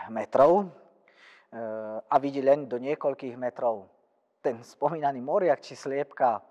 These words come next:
tí v podstate sa od zeme ani neodlepia. Majú nulovú perspektívu. Po prípade ich perspektívou je to, že skončia na pekáči. Ale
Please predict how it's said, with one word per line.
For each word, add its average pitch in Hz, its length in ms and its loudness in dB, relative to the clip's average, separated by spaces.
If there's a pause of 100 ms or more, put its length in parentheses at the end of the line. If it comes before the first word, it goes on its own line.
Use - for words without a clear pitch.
(280)
tí - 80 -6
v - 80 -12
podstate 127 480 0
sa 123 240 -2
od 139 160 0
zeme 123 240 0
ani 113 400 -4
neodlepia. 117 800 2 (320)
Majú 170 240 6
nulovú 208 400 6
perspektívu. 165 800 0 (880)
Po 190 160 6
prípade 165 480 6
ich 160 160 4
perspektívou 160 800 4
je 123 160 2
to, 143 120 0 (120)
že 127 120 0 (480)
skončia 110 400 -16
na 101 160 -10
pekáči. - 560 -10 (800)
Ale 120 160 -2